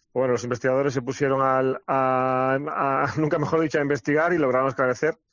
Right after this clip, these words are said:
pues, once hechos delictivos. Eh, hasta el momento han conseguido recuperar más de cinco mil euros y se ha investigado a tres personas, residentes todos ellos en Madrid,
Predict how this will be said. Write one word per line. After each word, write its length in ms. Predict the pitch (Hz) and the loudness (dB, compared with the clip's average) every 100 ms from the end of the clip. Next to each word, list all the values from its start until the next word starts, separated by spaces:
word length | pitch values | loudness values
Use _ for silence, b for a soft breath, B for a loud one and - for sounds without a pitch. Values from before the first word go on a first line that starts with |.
| b b - | b b -14
pues, 200 | 123 - | -14 -4
once 300 | 170 156 151 | -2 0 0
hechos 180 | 147 143 | 0 0
delictivos. 720 | 143 135 175 175 202 175 - - | 0 0 -2 0 0 -2 -12 -10
Eh, 480 | 120 110 107 104 107 | -6 -4 -2 -2 -2
hasta 160 | 107 | -2
el 60 | 120 | -2
momento 560 | 117 139 139 127 113 - | 0 0 0 -2 -2 -2
han 160 | 131 | -4
conseguido 360 | 127 123 139 135 | -2 -2 0 0
recuperar 460 | 120 110 131 139 123 | -2 -2 0 0 0
más 140 | 131 | 0
de 60 | 127 | -2
cinco 180 | 127 | -4
mil 120 | 131 147 | -2 0
euros 380 | 165 185 185 _ b b b b - | 0 -2 -4 _ b b b b -10
y 120 | 147 | -4
se 80 | 151 | 0
ha 20 | |
investigado 680 | 156 139 147 139 123 117 | 0 0 0 2 2 2
a 160 | 113 113 | 2 0
tres 200 | 120 123 | -2 -2
personas, 580 | 143 123 151 175 180 - | -2 -2 0 0 -2 -6
residentes 640 | 127 110 135 135 131 120 | -8 -4 -2 -2 -4 -4
todos 240 | 135 131 | -2 0
ellos 200 | 135 123 | 0 -2
en 100 | 131 | -2
Madrid, 340 | 123 131 180 | 0 0 0